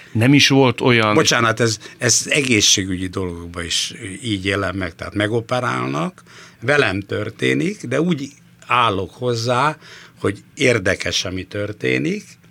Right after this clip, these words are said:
Speaker 2: de nem velem.
Speaker 1: Tehát megfigyelőként vagy jelen
Speaker 2: Igen.
Speaker 1: tulajdonképpen, mint hogyha egy dokumentumfilmet néznél,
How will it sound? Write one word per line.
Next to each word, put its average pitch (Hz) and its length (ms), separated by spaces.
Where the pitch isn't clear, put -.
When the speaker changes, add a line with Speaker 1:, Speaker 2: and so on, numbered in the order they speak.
Speaker 2:
de 120 220
nem 123 260
velem. - 420
Speaker 1:
Tehát - 180
megfigyelőként 98 880
vagy 90 200
jelen 82 260
Speaker 2:
Igen. 127 140
Speaker 1:
tulajdonképpen, 92 540
mint 139 160
hogyha 143 260
egy 143 400
dokumentumfilmet 98 920
néznél, 135 180